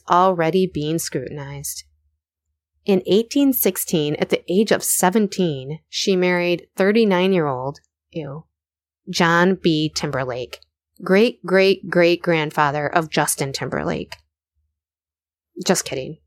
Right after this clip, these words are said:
Perhaps they are related, but not directly, because Margaret and John B. Timberlake, their son died when he was really young, so that name would not have kept going. Timberlake was an alcoholic and deeply in debt.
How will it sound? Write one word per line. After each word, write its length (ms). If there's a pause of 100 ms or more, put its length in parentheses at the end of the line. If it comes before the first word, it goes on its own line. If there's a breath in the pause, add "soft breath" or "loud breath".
(640)
Perhaps 440
they 160
are 160
related, 420
but 140
not 180
directly, 480
because 640 (400)
Margaret 520
and 200
John 260
B. 120
Timberlake, 680
their 300
son 480
died 360
when 120
he 100
was 220
really 240
young, 400
so 480 (840)
that 280
name 260
would 160
not 280
have 340
kept 300
going. 420 (640)
Timberlake 500
was 140
an 100
alcoholic 720
and 160
deeply 440
in 140
debt. 320